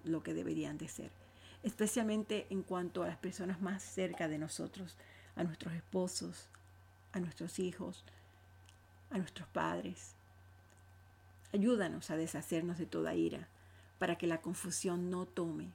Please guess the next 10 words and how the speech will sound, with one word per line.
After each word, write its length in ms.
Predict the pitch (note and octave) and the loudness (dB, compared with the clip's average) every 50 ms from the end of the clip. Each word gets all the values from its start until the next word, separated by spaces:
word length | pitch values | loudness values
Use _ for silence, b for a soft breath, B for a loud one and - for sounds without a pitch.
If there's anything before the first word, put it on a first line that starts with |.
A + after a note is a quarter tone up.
| - - | -14 -8
control 500 | - F#3 E3+ D#3+ - D#3+ D#3+ D3+ D3+ F3 - - | -6 -4 -4 -4 -2 -2 -2 -2 -2 -4 -6 -6
nuestra 360 | B3 G3 E3 - - - D#3+ | -4 -4 -4 -4 -4 -6 -4
mente. 360 | - - - F3 F3+ - - - - - - - - - - - - - - - - B B B B B B - | -4 -4 -4 -6 -6 -8 -12 -18 -20 -20 -20 -20 -20 -20 -20 -20 -20 -20 -20 -20 -20 B B B B B B -8
Si 140 | - - | 0 4
hay 140 | G3+ F#3 F3+ | 4 4 4
alguna 300 | F3+ F3 F3 F#3 F3 E3 | 4 2 0 0 0 0
conducta 520 | E3 - F3 F#3 F#3+ G#3+ G#3 - - - - | -2 -2 0 2 2 2 2 0 -4 -6 -4
errónea 680 | - F#3+ F3 F#3+ G3+ G#3+ A3 A3 G3+ F#3 E3+ D#3+ - | -2 -2 -2 0 0 0 2 2 2 0 0 0 0
en 100 | - F3+ | -2 -2
nosotros, 640 | F3 F#3 - - A#3 A#3 A#3+ - B3 A#3+ - - | -2 -2 -2 -2 -2 -2 -2 -4 -6 -8 -8 -10